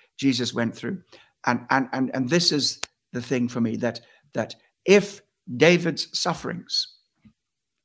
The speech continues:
in which he poetically, under the inspiration of the Spirit, describes himself, describes in terms which are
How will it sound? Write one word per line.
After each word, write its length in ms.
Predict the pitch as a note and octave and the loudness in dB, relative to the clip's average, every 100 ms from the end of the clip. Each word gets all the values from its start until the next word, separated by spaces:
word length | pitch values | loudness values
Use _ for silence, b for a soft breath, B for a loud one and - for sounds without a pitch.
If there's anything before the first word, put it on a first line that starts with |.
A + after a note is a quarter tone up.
| - | 0
in 140 | C3 | 2
which 200 | D#3 - | 2 2
he 120 | D#3+ | -2
poetically, 800 | D3 - D3+ E3 D#3+ C#3+ C#3 A2 | -2 0 4 4 2 -2 -2 -4
under 320 | - D#3 D3 | 0 0 0
the 100 | C#3+ | -2
inspiration 540 | D3+ D3 - E3 - D3+ | -2 -2 0 0 0 -4
of 60 | |
the 80 | C3 | -4
Spirit, 380 | B2 - D#3 - | -6 0 -2 0
describes 720 | C3+ - - D3 D#3 D3+ - | -4 -8 -6 4 6 6 2
himself, 720 | C3 C3 D3+ C#3+ C3 - - - | -2 2 2 2 0 -10 -20 -6
describes 680 | C#3+ - - D3+ D#3 B2+ B2 | -4 -2 0 4 6 4 2
in 180 | C3+ B2+ | 0 0
terms 460 | - E3 D#3 C#3+ | 2 2 2 -2
which 200 | C#3 C3 | -6 0
are 180 | C3+ B2 | 2 0